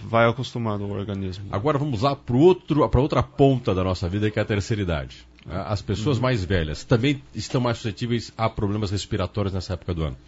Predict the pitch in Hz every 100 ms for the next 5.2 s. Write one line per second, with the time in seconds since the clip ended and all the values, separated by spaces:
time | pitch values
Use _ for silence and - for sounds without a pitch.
0 | - - - - 120 135 147 160 - 131
1 | 123 120 117 - 113 120 123 143 147 160
2 | 147 131 - 143 143 139 131 107 123 113
3 | 113 - - 110 113 123 117 104 113 -
4 | 117 123 113 120 120 110 110 107 104 -
5 | -